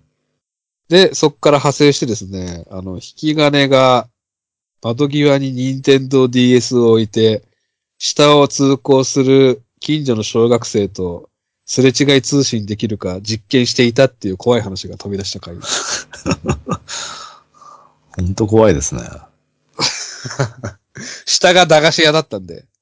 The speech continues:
Speaker 2: ああ。
Speaker 1: うん。「あれ？ワンチャン下の男の子たちとドラクエナインの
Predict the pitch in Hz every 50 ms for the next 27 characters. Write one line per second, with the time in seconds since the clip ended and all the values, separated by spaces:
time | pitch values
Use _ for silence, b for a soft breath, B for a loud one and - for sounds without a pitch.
0 | _ - 82 82 82 82 80 76 76 71 67 65 64 65 - - - - _ _
1 | _ _ _ _ _ _ _ - 92 90 85 - _ _ _ _ _ _ _ _
2 | _ _ B B B B B B B B - - 160 240 359 403 - _ _ _
3 | _ _ _ - - 117 156 202 214 - - 214 208 202 185 - - - 202 196
4 | 190 196 196 190 185 185 - - 185 - 202 190 185 151 - 120 113 107 113 107
5 | - - - 107 98 95 95 92 92 90 87 - - - 117 117 135 139 123 -
6 | - 147 143 147 143 139 139 139 143 139 135 135 147 151 156 151 127 110 98 92
7 | 95 92 90 87 85 -